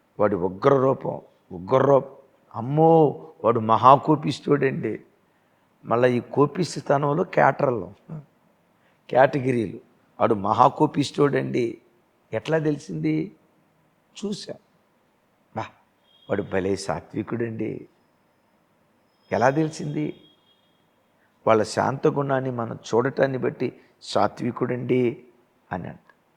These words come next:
"అయ్యో బాబోయ్, వాడు కుంభకర్ణుడండి" అంటాం. ఎందుకంటాం చెప్పండి? సన్నీళ్ళు బకెట్ నీళ్ళు పోసినా ఆడికి మెలకు రాదు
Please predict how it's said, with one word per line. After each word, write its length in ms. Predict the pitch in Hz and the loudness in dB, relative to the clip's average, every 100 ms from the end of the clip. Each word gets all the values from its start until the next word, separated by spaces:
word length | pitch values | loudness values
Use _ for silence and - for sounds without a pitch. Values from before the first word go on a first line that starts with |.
| _ _ _ _ _ _ - | _ _ _ _ _ _ -10
"అయ్యో 240 | 92 110 123 | -4 -2 2
బాబోయ్, 540 | 123 117 117 127 110 - - _ _ _ - | 2 2 2 0 -2 -8 -20 _ _ _ -4
వాడు 140 | 110 | -2
కుంభకర్ణుడండి" 1300 | 110 - 98 95 117 139 135 143 143 139 139 127 - - _ | -2 -6 -6 -4 2 2 4 0 0 0 0 0 -2 -12 _
అంటాం. 360 | 101 92 87 - _ _ _ _ _ _ _ _ _ | -6 -6 -14 -18 _ _ _ _ _ _ _ _ _
ఎందుకంటాం 540 | 135 147 165 165 160 156 | -2 0 0 0 0 0
చెప్పండి? 360 | 131 151 160 - _ _ _ _ _ _ _ _ _ _ - | 0 -2 -6 -8 _ _ _ _ _ _ _ _ _ _ -14
సన్నీళ్ళు 520 | - 117 147 156 156 | -4 -4 0 0 0
బకెట్ 480 | - 131 - 117 127 | -2 -2 -2 -6 -4
నీళ్ళు 240 | 160 139 | -2 -2
పోసినా 580 | 104 170 - 185 165 - - _ _ _ _ 165 | 0 -2 -2 -6 -8 -10 -14 _ _ _ _ -10
ఆడికి 240 | 170 180 | -10 -8
మెలకు 480 | 156 - - 160 - | -6 -6 -8 -10 -8
రాదు 220 | 175 - | -6 -8